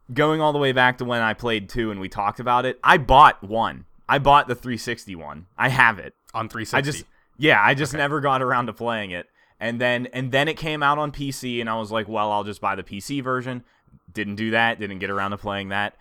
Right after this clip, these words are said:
Speaker 1: I'm probably still gonna do that. I don't need to get it on the Switch, but yeah,
Speaker 2: Wait.
Speaker 1: I, I need to replay the first one.
Speaker 2: Okay, but you did play the first one at one point.
Speaker 1: I did. Yeah,
Speaker 2: Okay.
Speaker 1: I hated it.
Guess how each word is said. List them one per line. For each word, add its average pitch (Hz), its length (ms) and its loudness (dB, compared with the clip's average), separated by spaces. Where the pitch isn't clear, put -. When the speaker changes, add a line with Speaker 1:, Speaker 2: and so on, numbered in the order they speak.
Speaker 1:
I'm 127 120 -4
probably 175 340 2
still 151 360 -4
gonna 135 220 -6
do 117 340 -8
that. 98 380 -2
I 107 80 -4
don't 113 220 -6
need 110 220 -6
to 107 80 -8
get 101 160 -6
it 101 80 -6
on 98 180 -6
the 90 60 -14
Switch, - 520 -12
but 92 260 -6
yeah, - 80 -10
Speaker 2:
Wait. 101 100 -14
Speaker 1:
I, 123 200 2
I 123 120 0
need 151 220 -4
to 160 80 -4
replay 131 380 -2
the 95 60 -6
first 87 320 -12
one. 73 180 -12
Speaker 2:
Okay, 147 240 -4
but 123 140 -8
you 127 120 -6
did 120 340 -6
play 113 320 2
the 90 100 -6
first 87 300 -10
one 85 100 -10
at 82 80 -14
one 82 140 -16
point. 76 260 -18
Speaker 1:
I 165 100 6
did. 165 300 4
Yeah, 120 80 0
Speaker 2:
Okay. 180 80 6
Speaker 1:
I 139 200 6
hated 170 400 -2
it. 92 160 -8